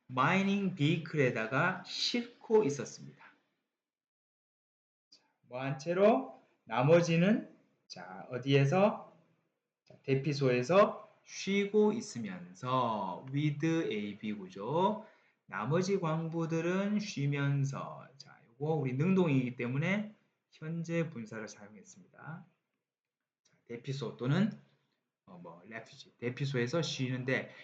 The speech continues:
이 대피소는 어떤 곳이냐, 어떤 공간이냐? 자, carved out of rock some seven hundred meters down이니까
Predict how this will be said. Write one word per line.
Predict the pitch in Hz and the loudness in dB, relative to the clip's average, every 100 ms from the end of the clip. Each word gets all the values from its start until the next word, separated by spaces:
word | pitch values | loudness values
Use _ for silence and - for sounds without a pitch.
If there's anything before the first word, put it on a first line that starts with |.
| - | -18
이 | - 185 185 | -2 4 4
대피소는 | 175 170 233 220 202 190 | 6 2 2 0 2 2
어떤 | 180 180 202 | 2 0 0
곳이냐, | 185 143 135 139 127 120 | 0 2 4 6 4 2
어떤 | 139 185 | 0 -2
공간이냐? | 151 123 120 117 101 95 101 135 190 214 _ _ _ _ _ _ _ _ _ _ _ _ - _ _ _ _ _ _ | 0 -2 -2 -2 -4 -6 -6 -4 -6 -8 _ _ _ _ _ _ _ _ _ _ _ _ -20 _ _ _ _ _ _
자, | 202 85 - _ | -20 -20 -20 _
carved | - 202 220 190 - | -4 4 4 4 2
out | 151 175 | 6 6
of | 165 131 | 6 6
rock | 139 131 - | 6 6 4
some | - - 143 147 143 139 139 139 - _ _ _ _ | -6 -2 0 0 0 0 0 -2 -8 _ _ _ _
seven | - 190 175 | -4 0 2
hundred | 170 180 165 147 | 2 4 2 4
meters | 156 139 123 | 4 4 2
down이니까 | 127 127 123 110 107 156 180 - | 0 0 0 -2 -2 -2 -2 -6